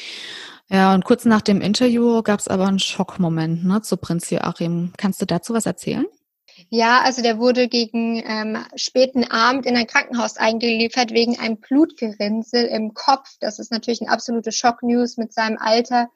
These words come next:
Speaker 1: Mhm.
Speaker 2: Erwartet man das natürlich noch überhaupt nicht und, ähm, ja.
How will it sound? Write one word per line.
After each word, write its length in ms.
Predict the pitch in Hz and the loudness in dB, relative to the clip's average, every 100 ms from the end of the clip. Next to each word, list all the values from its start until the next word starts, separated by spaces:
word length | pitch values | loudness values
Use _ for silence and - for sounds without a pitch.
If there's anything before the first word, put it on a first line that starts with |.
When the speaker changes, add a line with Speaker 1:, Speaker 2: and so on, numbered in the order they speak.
| _ _ | _ _
Speaker 1:
Mhm. 120 | 196 | 0
Speaker 2:
Erwartet 460 | 175 170 226 262 247 | 2 6 4 4 -2
man 160 | 233 226 | 0 0
das 160 | 226 | -2
natürlich 420 | 220 214 233 233 | -4 -2 2 2
noch 140 | 240 220 | -2 -6
überhaupt 720 | 254 247 233 233 247 247 - | 0 4 4 6 4 2 -6
nicht 400 | 226 233 240 - | -2 0 -2 -6
und, 340 | 220 220 214 | -4 -4 -6
ähm, 200 | 220 208 | -8 -6
ja. 340 | 208 208 208 | -4 -2 -4